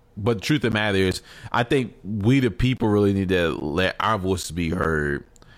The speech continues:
And that's why, like, that's why I'm doing what I'm doing professionally, like, to amplify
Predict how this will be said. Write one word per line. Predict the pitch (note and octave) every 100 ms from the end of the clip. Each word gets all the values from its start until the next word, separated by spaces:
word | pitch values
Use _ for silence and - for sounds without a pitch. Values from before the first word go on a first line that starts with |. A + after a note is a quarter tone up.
| - - -
And | G#2
that's | D3 -
why, | D3 C#3+
like, | C3 B2+ A#2+ - _ _ _ _ _
that's | F2 A#2 C#3+
why | D3
I'm | B2
doing | C3 A#2+
what | A#2
I'm | G#2+
doing | G#2 G2+ F#2+
professionally, | F2+ F#2 G2 A#2 - C#2+ C#2+
like, | C#2+ D2 - -
to | G#2+ - F#2+
amplify | A#2 A#2 A#2 G2+ G2 F#2 F2 F2 E2